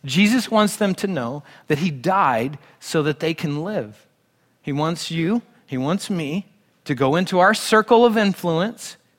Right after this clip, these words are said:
and tell people that Jesus died so that they can be included. He wants us to show them how they can be included in God's family. I think God wants our church, and I think God wants every church, to be a response, like an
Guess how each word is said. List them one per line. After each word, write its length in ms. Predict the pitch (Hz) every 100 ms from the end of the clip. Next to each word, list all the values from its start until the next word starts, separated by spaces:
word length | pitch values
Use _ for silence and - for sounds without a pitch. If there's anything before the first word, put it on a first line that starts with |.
| _ _ _ _ _ _ 139
and 120 | 131
tell 220 | 185 175
people 540 | 170 127 123 135 151 _ _ _ _ _ _ _ _ _
that 80 | 135
Jesus 320 | 143 170 180
died 340 | - 165 120 - _ _ _ _ _ -
so 180 | - 151
that 140 | 135
they 120 | 135
can 160 | 127 131
be 160 | 131
included. 460 | 139 135 143 113 95 _ _ _ _ _ _ _ _ _
He 80 | 147
wants 220 | 139 160
us 100 | 147
to 100 | 170
show 320 | - 196 160
them 280 | 131 107 123 _ _ _ _
how 140 | - 139
they 140 | 139
can 180 | 151 143
be 120 | 147
included 460 | 160 - 143 127 127
in 140 | 123
God's 320 | 123 123 123
family. 380 | - 156 117 110 _ _ _ _ _ - - - - 165
I 80 |
think 240 | 175 190 151
God 260 | 160 156
wants 280 | 156 156 151
our 200 | 151 160
church, 440 | 160 165 170 - 143
and 100 | 143
I 80 |
think 200 | 147 156
God 180 | 147 151
wants 240 | 165 170 185
every 260 | 175 147
church, 480 | - 139 143 - - _ -
to 140 | 165
be 280 | 131 175 196
a 160 | 170 175
response, 760 | 156 147 - - 170 135 120 -
like 160 | 147
an 100 | 151